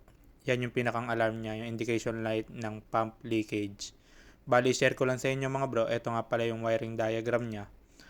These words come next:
At kung mapapansin nyo, mga bro, yung may box na yan, yan yung indication light ng pump leakage. Kung mapapansin nyo, yung relay ng K five nag-close dahil nag-close din yung contact ng sensor. Bali, ito nga pala yung pinakang plan ng aming barko.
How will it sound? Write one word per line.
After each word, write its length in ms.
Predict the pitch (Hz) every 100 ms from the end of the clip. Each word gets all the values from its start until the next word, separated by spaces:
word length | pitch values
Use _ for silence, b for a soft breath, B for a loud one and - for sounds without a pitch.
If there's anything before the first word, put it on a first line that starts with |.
| B B -
At 80 |
kung 160 | - 117
mapapansin 640 | 117 113 110 117 110 123
nyo, 80 | 120
mga 240 | 117 120 113
bro, 240 | 107 98 - - - - - - _ - -
yung 240 | 139 127
may 80 | 123
box 240 | 127 120 -
na 160 | 131 117
yan, 80 | 113
yan 100 | 113
yung 60 | 113
indication 560 | 113 113 113 - 113 110
light 160 | 107
ng 240 | 120 110 104
pump 240 | 107 110
leakage. 640 | 113 110 110 104 98 - - B B B
Kung 80 | -
mapapansin 640 | 123 120 117 123 117 131 123
nyo, 80 |
yung 480 | 110 110 107 107 107 - - 127
relay 240 | 117 113
ng 240 | 113 110
K 240 | 117 120 117
five 240 | 110 104 110
nag-close 560 | 120 120 117 110 110 -
dahil 320 | 113 110 110
nag-close 480 | 107 104 113 113 -
din 160 | 117 113
yung 80 | 113
contact 320 | 113 113 107
ng 160 | 110 110
sensor. 400 | 110 107 107 104 - _ - -
Bali, 240 | 127 120
ito 160 | 113 117
nga 160 | 117
pala 160 | - 120
yung 160 | 117
pinakang 400 | 123 120 113 117
plan 240 | 113 117 117
ng 80 | 117
aming 400 | 117 113 113 113
barko. 560 | 110 - 110 110 -